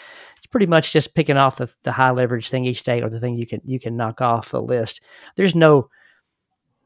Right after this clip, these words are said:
there's no, um, minimum number of, no, that's not the right word.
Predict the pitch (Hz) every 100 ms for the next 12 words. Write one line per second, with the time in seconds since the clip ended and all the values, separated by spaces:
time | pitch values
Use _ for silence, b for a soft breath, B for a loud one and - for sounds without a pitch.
0 | 226 _ 185 175 170 151 143 - 60 53
1 | - 117 b b b b b b _ _
2 | _ _ _ 139 127 131 147 143 135 127
3 | 117 - _ _ 135 135 131 123 120 143
4 | 156 156 156 - 117 123 117 127 117 117